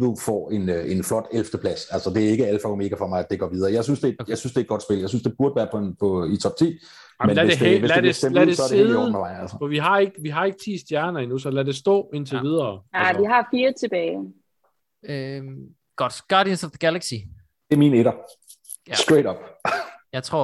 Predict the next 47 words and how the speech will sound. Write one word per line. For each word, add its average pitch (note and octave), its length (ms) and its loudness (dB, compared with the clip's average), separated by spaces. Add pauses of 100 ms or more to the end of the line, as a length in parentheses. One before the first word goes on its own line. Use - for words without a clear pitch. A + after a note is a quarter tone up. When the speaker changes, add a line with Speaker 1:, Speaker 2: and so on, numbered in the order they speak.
Speaker 2:
også, B2+ 200 -4
at, A2 280 -12
øh, G2+ 260 -10
den A2+ 120 -16
ligger G#2 340 -10 (240)
på - 60 -14
din A#2 240 -10
top - 180 -16
ti, - 160 -14
gør B2 120 -8
den A#2 100 -10
ikke, A2+ 140 -10
Anders? A2+ 240 -12 (280)
Speaker 3:
Jo, F#2 60 -14 (120)
jo, G#2 180 -8
jo. F#2+ 260 -14 (180)
Speaker 2:
Ja. - 40 -18 (560)
Godt. - 220 -12 (360)
Lad C3+ 80 -2
os B2+ 80 0
bare D3+ 160 2
sætte D3 140 0
en C3+ 40 -2
stjerne C#3+ 300 -2
ved, C#3 140 -4
Speaker 4:
Mm. D3 140 -10
Speaker 2:
og A2+ 60 -16
så C#3 80 -6
hoppe C3+ 180 -2
ned C#3 140 -2
til G#2+ 240 -6
Wildermyth. A#2 480 -4 (3250)
Speaker 4:
Ja, F#3 80 -2
Speaker 3:
Nu E3+ 60 -2
Speaker 4:
det C#4 40 0
er C#4+ 40 2
jo D4 60 2
Speaker 3:
snak- F3+ 140 2
Speaker 4:
så D4+ 60 0
det C4 220 4
eneste C#4 480 2
sådan, G#3 300 -10 (120)
øh, G3 60 -2
to B3 180 -6
tusind A3+ 380 -8
og F#3+ 240 -4
enogtyve, A3 720 -2